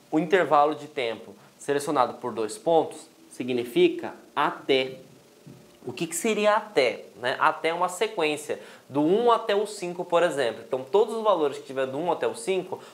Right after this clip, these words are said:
um, dois, três, quatro e cinco, serão o quê? Somados. Quando eu coloco ponto e vírgula, é e.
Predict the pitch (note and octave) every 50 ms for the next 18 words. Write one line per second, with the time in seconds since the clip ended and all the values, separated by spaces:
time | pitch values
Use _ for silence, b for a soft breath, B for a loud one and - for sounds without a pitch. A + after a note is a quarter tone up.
0 | B _ E3+ F3 F3 E3+ E3+ E3+ D#3+ D3+ B2+ C#3 C#3+ C#3+ C#3 C3 B2+ - - -
1 | C3+ C3 B2 A#2 A2+ - - - A#2+ A2 G#2+ - - D3 D3 - - E3+ E3+ E3+
2 | - G3+ F3+ - F#3 D#3 C#3 C#3+ D3+ F3+ G3 G3 - A#2+ G#2+ - B B B B
3 | B B - - - - A3 G3+ D3+ A2+ G2+ G2+ G2+ - - B B B B B
4 | B B - C4 C#4+ D4 D4 A#3 G3+ E3 D3 C#3+ - C3 A#2+ - - G3 G3 F#3+
5 | F#3 - C3+ A#2+ A2 D3+ G#3 A3 G3 D3 C3+ A#2+ A#2 - - - - D#3+ G3+ A3
6 | - - - - - E3 D3+ C#3+ - -